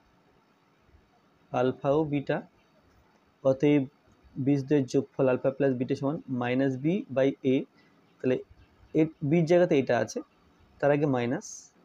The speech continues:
আর আমাদের আলফা প্লাস বিটা সূত্রে একটা মাইনাস আছে, মাইনাস বি by এ, এই সূত্রটা। তাহলে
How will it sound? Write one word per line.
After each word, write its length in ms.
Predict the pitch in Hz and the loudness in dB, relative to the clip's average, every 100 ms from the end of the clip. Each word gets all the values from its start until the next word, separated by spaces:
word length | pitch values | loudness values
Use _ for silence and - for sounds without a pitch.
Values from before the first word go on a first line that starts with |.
| _ 123 | _ -4
আর 80 | 120 120 | -4 -4
আমাদের 240 | 127 127 127 - _ - - | -6 -2 -2 -4 _ -18 -6
আলফা 160 | 131 143 | -6 -4
প্লাস 140 | 151 147 139 | -2 -2 -2
বিটা 180 | 139 147 | -2 -2
সূত্রে 280 | 143 - 165 156 | -4 -2 -2 -2
একটা 120 | 147 123 | -2 -6
মাইনাস 220 | 113 107 | -6 -8
আছে, 100 | 120 120 | -10 -8
মাইনাস 240 | 117 123 123 | -6 -6 -6
বি 60 | 123 113 | -4 -4
by 100 | 107 | -4
এ, 20 | - 135 | -4 -8
এই 40 | - | -10
সূত্রটা। 380 | 120 110 104 175 _ _ _ _ _ _ _ | -14 -14 -14 -18 _ _ _ _ _ _ _
তাহলে 180 | 127 | -2